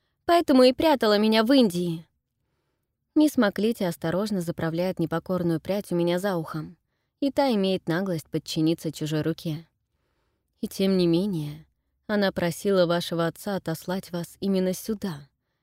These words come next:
если вдруг с ней что-нибудь случится. Я чувствовала себя такой уверенной в последние дни, но теперь мысли разбегаются. Я не вижу перед собой отчетливого пути. А что, если Маклити права,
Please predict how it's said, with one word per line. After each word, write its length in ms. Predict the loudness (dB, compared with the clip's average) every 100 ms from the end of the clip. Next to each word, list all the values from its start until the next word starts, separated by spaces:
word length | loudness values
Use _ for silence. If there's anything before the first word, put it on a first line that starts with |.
| _
если 380 | -4 -2 -2 -4
вдруг 320 | -4 -4 -6
с 100 | -6
ней 160 | -6 -6
что-нибудь 520 | -6 -2 0 0 -4
случится. 640 | -6 -8 -6 -10 -12 -16 -20 _ _ _ _ _ _ _ _ _ _ _ _ -4
Я 160 | -2 -2
чувствовала 560 | -4 -6 -2 0 0
себя 320 | -2 -4 -6
такой 400 | -6 -6 2 2
уверенной 420 | 2 -2 -2 -2 -4
в 80 |
последние 540 | -6 -4 -2 0 0 -2
дни, 320 | -4 -4 -8 _ _ _ _
но 120 | -2
теперь 340 | -2 -2 0 2
мысли 260 | 0 -2
разбегаются. 880 | -2 0 0 0 -2 -4 -8 -14 -16 -18 _ _ _
Я 140 | 2 4
не 160 | 4
вижу 240 | 2 0 0
перед 280 | 0 0
собой 340 | 0 -2 0 0
отчетливого 600 | -2 -4 -4 0 0 -2
пути. 480 | -4 -6 -6 -8 -10 _ _ _ _ _ _
А 40 | -12
что, 180 | -2
если 320 | 0 0 0 0
Маклити 440 | 0 0 -4 -4
права, 460 | -4 -4 -6 -8